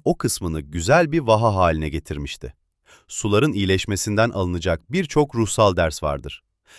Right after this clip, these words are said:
Yeni bir kap, tuz ve su kaynağı son derece simgeseldir. Acı suya tuz atan Elişa,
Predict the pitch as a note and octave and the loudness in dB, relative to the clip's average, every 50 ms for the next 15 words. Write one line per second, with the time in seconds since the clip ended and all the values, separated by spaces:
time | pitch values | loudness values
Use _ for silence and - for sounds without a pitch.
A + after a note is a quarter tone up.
0 | _ _ _ - G#2+ B2 E3+ F#3+ D3 A2 - - E2 D2+ - - - - - _ | _ _ _ 0 0 2 2 2 -2 -4 -2 0 -2 -2 -2 -4 -14 -20 -20 _
1 | _ _ _ - F3 G3+ F3 C#3+ A#2 A#2 A2+ - - E3+ - - A2+ F2+ E2+ D#2+ | _ _ _ -4 -4 -2 -2 0 0 0 0 0 -4 -6 -2 0 2 2 2 0
2 | D#2+ C#2+ C#2 C2+ - - - C#3 F3 G3+ F#3+ D3+ C#3+ C3+ C3+ C3 D#3 - - A#2 | -4 -6 -6 -8 -10 -4 -2 0 0 0 2 2 4 4 4 2 0 -2 -2 -2
3 | A2+ G#2+ G#2+ G2+ - G#2+ F#2 E2+ D#2 C2 - - - _ _ _ _ _ _ _ | 2 2 4 4 6 4 4 4 2 -2 -8 -16 -20 _ _ _ _ _ _ _
4 | _ _ _ _ G2 G2+ G2 C#3 C#3 - - G2 E2+ D#2+ - - D#3+ C#3 B2+ F#2+ | _ _ _ _ -4 -4 -4 -4 -6 -4 -2 -2 -2 -2 -4 -6 -2 0 2 2
5 | - - D#2+ D#2+ - - F2+ G#2+ C#3 - - D2 D2+ G#2 | 2 0 -4 -4 -4 -6 -6 -4 -4 -2 -2 -2 -2 -2